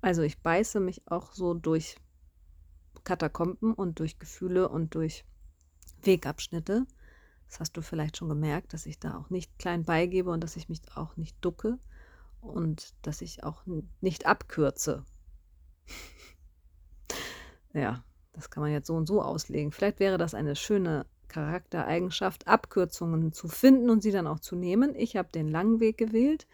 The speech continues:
und ich habe auch keine Gefühle ausgelassen und auch keine gescheut. Und jetzt sitze ich hier in einem ziemlich puristischen Ambiente und für mich ist das Wohlstand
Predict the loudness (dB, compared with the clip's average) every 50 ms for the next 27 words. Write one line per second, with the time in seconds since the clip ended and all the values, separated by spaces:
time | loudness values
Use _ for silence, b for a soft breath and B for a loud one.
0 | B B B B B B B B B B B B B B B _ -2 0 2 2
1 | 0 0 -2 0 0 0 0 0 0 0 0 0 -2 -4 -12 _ _ -8 -4 -2
2 | 0 0 0 -2 -4 -8 -6 -4 -4 -2 0 0 -2 -2 -2 0 0 0 0 -2
3 | -2 -2 -2 0 0 -2 -2 -4 -4 -4 -4 -6 -8 -14 _ _ _ _ _ -20
4 | -20 -20 -10 -8 -8 -6 -6 -6 -8 -8 -10 -16 -20 -20 -16 -8 -6 -4 -2 -2
5 | -2 -2 -4 -6 -6 -6 -8 -8 -10 -14 -20 -20 -20 -20 -20 -20 _ _ _ -20
6 | -20 _ _ b b b b b b b b b b b b b b _ _ _
7 | -2 0 0 0 0 0 -2 -2 0 0 0 0 0 0 2 4 4 4 4 2
8 | 0 -2 -2 -2 -4 -4 -2 2 4 4 6 4 2 0 -8 -20 _ _ _ _
9 | _ _ -6 -2 -2 0 -2 -2 -4 -10 -10 -10 -6 -6 -4 -4 -6 -6 -10 _
10 | _ _ _ _ -4 -4 -2 0 0 0 0 -2 -4 -4 -6 -6 -6 -8 -14 -20
11 | -20 -20 _ _ _ _ _ _ _ _ -20 _ _ -12 -8 -6 -6 -4 -4 -4
12 | -4 -4 -4 -8 -10 -10 -10 -10 -10 -10 -16 -18 _ _ _ _ _ _ _ _
13 | _ _ _ _ -6 2 8 10 10 10 10 8 4 0 -4 -4 -2 -2 -2 -4
14 | -6 -12